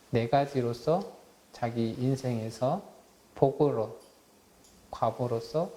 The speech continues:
다가오게 된다. 그것이 첫 번째는 수명이다. 우리가 보통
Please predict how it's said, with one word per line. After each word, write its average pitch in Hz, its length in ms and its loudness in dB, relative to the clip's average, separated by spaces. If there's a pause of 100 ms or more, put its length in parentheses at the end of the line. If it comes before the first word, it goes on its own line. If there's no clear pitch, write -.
(140)
다가오게 107 500 -4
된다. - 360 -20 (440)
그것이 117 460 -4
첫 - 220 -6
번째는 165 580 0 (600)
수명이다. 131 760 -2 (500)
우리가 123 300 -2 (160)
보통 131 460 -4